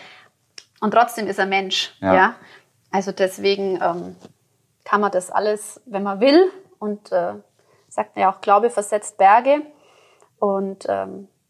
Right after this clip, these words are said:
Speaker 1: da gibt's auch so ganz interessante Mental Coaches, wo man sagt, wenn man da mal guckt, was möglich ist oder was auch der Körper leisten kann, wenn er wirklich will, ja,
Speaker 2: Ja.
Speaker 1: dann sieht man eigentlich, was man an Ressourcen hat und die kann man ja auch mobilisieren.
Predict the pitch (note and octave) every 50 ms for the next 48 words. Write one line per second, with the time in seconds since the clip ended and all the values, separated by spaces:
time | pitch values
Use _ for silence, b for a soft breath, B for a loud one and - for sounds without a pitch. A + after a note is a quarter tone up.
0 | _ - F#3 F3 - B3 A#3+ - G#3 G3+ G3 - G3 F#3+ G3+ G3 A3 A#3+ A#3+ -
1 | - G#3 A3 G#3+ G#3 G#3 - G#3 G#3+ A#3+ A#3+ A#3+ G#3 G3+ G3+ G#3+ B3 A#3+ B3+ A#3
2 | A3+ A3 G#3 B B B B B B B B B B - - B3 C4 B3+ - -
3 | C#4+ C#4 C#4 - - - - - A#3 A3+ A3+ A3+ A3 - A3 G#3+ G#3+ - - _
4 | - - - - - G#3+ G#3 G#3 G#3 G#3 G#3 A3+ A3+ G#3 G#3+ - - C#4+ C#4+ -
5 | - - G#3 G#3 - G3+ G#3+ B3 C4 - C#4+ C4+ - - D4 C#4+ B3+ A3 G#3+ G3
6 | G3 G3+ - - F#3 - - F#3+ F#3 - - A#3 A#3+ A#3+ B3+ B3 B3+ B3+ B3+ -
7 | _ G3+ G3+ G3+ A3 B3+ B3+ - - - C4+ C4 C4 - B3+ C4 C4 B3 G#3+ G3+
8 | G3 F#3+ F#3+ G#3+ G#3+ - A3 G#3 - F#3+ G#3 B3 C#4 F4 - - _ _ _ _
9 | - F#2+ F#2+ - G#2+ G2+ G2 - b b b b b b b b b b - G3+
10 | G3+ - - A#3+ - A3 G3 G3+ G#3 G3+ G#3 - - G3 F#3+ - G#3 G3+ F#3 F#3+
11 | F#3+ F#3+ F#3+ F#3 - G3 F#3+ - - A3 G#3+ A3+ - - G3+ F3+ A3 - - -
12 | - - _ - G3+ G3 - - G3+ G#3 - - G#3 G#3+ G#3+ G#3+ F#3+ F#3+ G3 G#3+
13 | G3+ G3+ G#3 G#3 G#3+ G#3+ G#3+ - - A#3 A3+ G#3